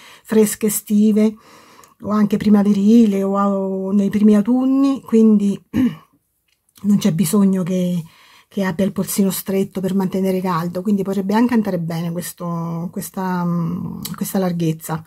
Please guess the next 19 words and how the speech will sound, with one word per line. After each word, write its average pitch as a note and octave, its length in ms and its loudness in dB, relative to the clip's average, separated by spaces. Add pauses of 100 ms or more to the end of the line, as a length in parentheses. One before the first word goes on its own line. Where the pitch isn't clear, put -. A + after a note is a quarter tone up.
(340)
però A3+ 160 0
poi A3 140 2
me G#3+ 100 6
la G3 80 0
dovrò G3+ 200 0
misurare, F#3+ 1120 -2
mm, F3 560 -6 (1400)
addosso D#3+ 520 -2
per F#3 140 0
vederla F3 360 0
bene. D#3 520 -4 (720)
Quindi, G3 480 2
eh, G#3 300 2
adesso A3+ 380 0
continuerò G#3 500 2
a G3+ 60 2
fare, F#3 580 -2
eh, G3 260 -8
qualche, G3+ 840 -2